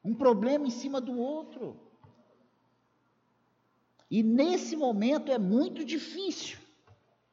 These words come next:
como cristãos, permanecermos em Deus e Ele em nós.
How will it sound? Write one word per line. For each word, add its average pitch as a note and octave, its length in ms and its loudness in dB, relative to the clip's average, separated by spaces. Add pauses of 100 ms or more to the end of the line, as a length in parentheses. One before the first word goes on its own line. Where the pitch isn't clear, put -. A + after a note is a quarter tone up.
(800)
como C#4 240 2
cristãos, C#4 1000 0 (1120)
permanecermos G3+ 920 -2
em G#3+ 100 -6
Deus C#3 460 -6 (580)
e C#3 160 -2
Ele C#3+ 180 0
em A#2+ 100 -4
nós. F#2 600 -12